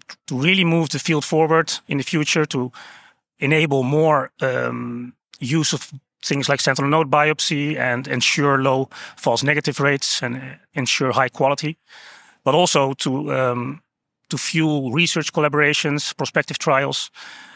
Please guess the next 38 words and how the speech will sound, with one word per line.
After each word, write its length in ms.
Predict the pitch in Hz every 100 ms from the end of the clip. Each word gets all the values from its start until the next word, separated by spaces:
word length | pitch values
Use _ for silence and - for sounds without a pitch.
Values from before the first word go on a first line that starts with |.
| - -
Um, 400 | 127 123 123 147
I 60 |
really 220 | 170 190
believe 420 | 143 151 170 151 -
that 160 | 139
the 60 | 135
way 160 | 147
forward 380 | 139 143 139 -
should 440 | - - - 156 120
be 340 | 147 127 - _
a 140 | 147 139
form 460 | - 139 131 123 -
of 300 | 120 - - _ _ -
centralization 880 | - 131 147 131 135 143 139 139
or 120 | 135 120
at 80 |
least 200 | 131 127
concentration 680 | - 135 - 127 143 139 143
of 140 | 135 -
care. 340 | 131 135 165 _ - - - - - -
Um, 640 | 127 123 120 113 113 - _ _ _
we 140 | - 135
are 240 | 127 123 -
lucky 280 | 156 139
that 140 | 120 135
in 60 |
the 60 | 123
Netherlands 520 | 135 139 123 120 -
we 140 | 135 123
have 380 | 139 143 - -
that, 320 | 143 143 - 139
you 80 |
have 140 | 131 123
it 60 |
in 80 | 127
the 60 | 127
U 120 | 127
K, 260 | 143 143